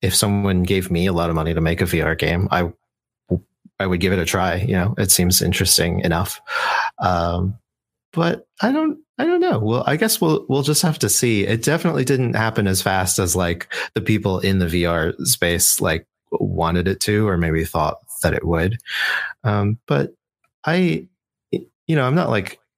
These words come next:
anti V R. Like, some people are real, real skeptics about it. Um, I guess I'm just kind of, like,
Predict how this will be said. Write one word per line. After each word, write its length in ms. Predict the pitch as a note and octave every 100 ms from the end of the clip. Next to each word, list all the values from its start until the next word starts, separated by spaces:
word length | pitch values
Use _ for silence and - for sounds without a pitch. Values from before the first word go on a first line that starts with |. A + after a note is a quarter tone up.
| _
anti 1000 | F#2+ A#2 C3 - - D#3 E3 E3+ E3+ E3+ F3+ _ _ _ _ -
V 440 | B2+ B2 D3+ D#3
R. 300 | D#3 D#3 D#3+
Like, 160 | C#3 B2+
some 140 | F3+
people 240 | G3+ F3+ A2
are 80 |
real, 500 | F#2+ G2 A2 G#2+ G2
real 260 | F#2+ G2 F#2
skeptics 520 | - G2 F#2 G#2 -
about 280 | G#2 G2 G2
it. 200 | G2+ - - - - - _
Um, 420 | - F#2 F2+ F#2 - _ _ -
I 80 |
guess 200 | F3 F3+
I'm 120 | E3 C3+
just 180 | B2+
kind 160 | - A2+
of, 60 | G#2
like, 260 | G2 F#2+